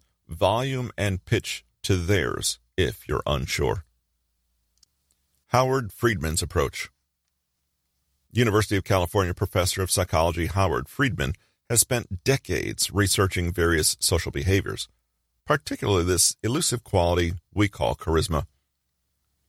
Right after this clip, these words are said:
He developed the affective communication test, appropriately called act, which he believed was a good indicator of people's emotional expressiveness,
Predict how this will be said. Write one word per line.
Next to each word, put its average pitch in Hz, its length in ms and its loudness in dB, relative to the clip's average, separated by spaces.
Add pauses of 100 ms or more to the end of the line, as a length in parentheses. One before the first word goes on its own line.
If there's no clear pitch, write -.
(200)
He 160 100 2
developed 107 440 2
the 98 340 0
affective 98 840 0
communication 90 580 0
test, - 380 -2 (640)
appropriately - 440 0
called - 360 -2 (140)
act, 85 380 -6 (460)
which 117 220 2
he 160 140 -2
believed 104 400 0
was 113 180 0
a 123 40 -8
good 160 120 -2
indicator 101 500 0
of 87 120 -2
people's 90 420 0
emotional 82 520 0
expressiveness, - 800 -2